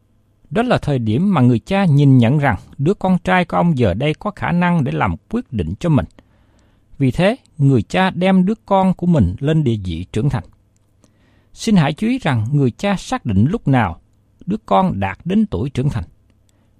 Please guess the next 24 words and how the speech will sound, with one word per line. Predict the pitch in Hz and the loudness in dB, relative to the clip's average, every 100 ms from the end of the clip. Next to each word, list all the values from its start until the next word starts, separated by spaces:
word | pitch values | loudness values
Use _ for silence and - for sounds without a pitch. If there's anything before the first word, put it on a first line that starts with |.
| - | -2
Nó | 131 196 | 0 0
không | 233 214 196 | 0 0 0
giống | 214 277 | 2 2
như | 220 202 - - 151 _ - | 2 0 -10 -14 -14 _ -4
luật | 117 - - | -4 -4 -4
chuyên | 202 196 | 0 2
chế | - 190 226 | 2 0 0
như | 240 202 | 2 0
chúng | 190 214 | 0 -2
ta | 208 - | -2 -6
thấy | 196 254 | -6 -6
trong | 208 185 | -4 -4
xã | - 156 | -2 -2
hội | 117 82 | -2 -4
hiện | 95 82 120 | -6 -4 -2
nay. | 139 - _ _ _ _ _ _ - | -2 -6 _ _ _ _ _ _ -6
Thường | - 160 151 | 0 2 4
là | 147 | 4
người | 143 139 | 4 0
con | - 202 196 | 0 0 2
đến | 220 294 294 _ _ | 0 -2 -6 _ _
tuổi | 110 107 185 | -2 -2 -2
trưởng | 123 180 | -2 -2
thành | - 139 | -2 -2